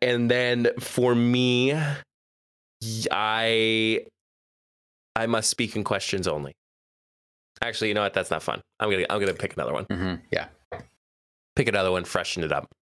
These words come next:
Speaker 1: Um, we'll do one more after this. Uh, shoot, this is not working out here. Um, oh, actually,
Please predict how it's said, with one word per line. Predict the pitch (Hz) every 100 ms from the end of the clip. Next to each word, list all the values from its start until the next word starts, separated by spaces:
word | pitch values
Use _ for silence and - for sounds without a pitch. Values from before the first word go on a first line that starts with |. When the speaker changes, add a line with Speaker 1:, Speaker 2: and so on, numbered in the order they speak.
| _ _ _
Speaker 1:
Um, | 85 80 76 76 85 _ _ _ _
we'll | 101
do | 95 101 92
one | 90 92
more | 87 82 -
after | 80 - 87
this. | 78 78 - - - _ _ _ _ _ _ _ _
Uh, | 87 85 80 76 76 -
shoot, | - - 78 - -
this | 113
is | 104
not | 87 80 78 82
working | 85 82 80
out | -
here. | - 85 85 - - - - -
Um, | 123 123 117 110 107 - _ _ _ _ _ _ _ _ _ _ _ _ _ -
oh, | 107
actually, | 87 - 98 82